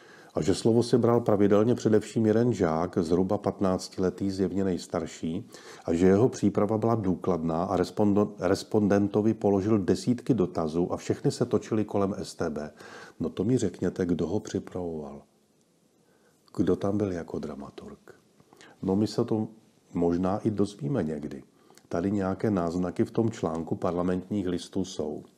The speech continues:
Dále, že potom v tom sestřihu, který koloval po sítích sociálních, že tam nebyly Andreje Babiše správné odpovědi, jakože „Babičku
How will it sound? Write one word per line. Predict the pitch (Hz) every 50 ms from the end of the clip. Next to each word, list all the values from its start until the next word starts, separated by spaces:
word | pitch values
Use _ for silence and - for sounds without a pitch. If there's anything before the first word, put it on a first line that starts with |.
| - - - - - - - - - - -
Dále, | 92 95 92 92 95 95 90
že | 90 98
potom | - - 101 95 - 104 95
v | -
tom | - 120 113
sestřihu, | 98 - 101 90 - - - 92 87 98
který | 95 - - 101 98 101
koloval | 98 - 101 95 98 98 95 98 101 101 101 98
po | 101 - 98 90 87 - - - - _ _ - - -
sítích | - - - 90 82 80 - - 85 85 98 127 - -
sociálních, | - 87 85 - - 87 85 78 78 76 76 73 78 80 90 90 - - - - - _ _ _ _ _ _ _ _ _ _ _ _ _ _ _ _ _ _ - - - - - - - - - - -
že | - 90 90
tam | - 98 90 90
nebyly | 87 82 85 90 98 98
Andreje | - 90 87 85 87 90 87
Babiše | 80 80 78 82 82 - 98 82
správné | - - 92 85 80 78 80 80 -
odpovědi, | - 80 - - - 87 82 82 80 76 78 76
jakože | 76 71 - 85 78 71 85 80 76 - - - - - _ _ _ _ _ -
„Babičku | 95 85 80 90 90 87 104 123 143 139 - - - - - - 104 98 98 95 95 95 95 -